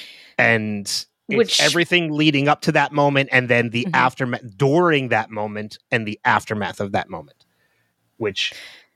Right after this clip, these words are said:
Speaker 1: was intense.
Speaker 2: That whole scene when they're all in the bomb shelter, but the reporters are still up there, and they're
Speaker 1: Yeah.
Speaker 2: reporting, and they're reporting through the four wire. And, um, oh no, oh no,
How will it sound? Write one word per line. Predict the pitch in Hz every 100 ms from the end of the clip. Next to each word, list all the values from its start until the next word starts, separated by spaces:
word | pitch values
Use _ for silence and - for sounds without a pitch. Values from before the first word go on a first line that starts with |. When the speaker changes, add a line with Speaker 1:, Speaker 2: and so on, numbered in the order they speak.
| _ _ _ _ _
Speaker 1:
was | 107 98
intense. | 101 - 104 85 - - - _ _ _ _ - -
Speaker 2:
That | 214 220 285
whole | 208 233 233 240
scene | 247 - 214 220 220
when | 190
they're | 185
all | 190 208
in | 202
the |
bomb | 180 175 180 190
shelter, | - 190 - 202
but | 185 185
the | 185 175 165
reporters | 185 180 - 196 196
are | 185
still | 190 - 180
up | 180 -
there, | 190 190
and | 175
they're | 165 160
Speaker 1:
Yeah. | 170
Speaker 2:
reporting, | 185 185 185 185 -
and | 185 180 -
they're | - 185 175
reporting | 175 - 190 185 175
through | 185
the | 165
four | - 185 185
wire. | 175 170 170 175 180
And, | 170 156 - - - - -
um, | 196 185 165 170 - _ - - _ _ _ _ _ -
oh | 226 220
no, | 214 233 202 175 - -
oh | 254 254
no, | 269 285 220 156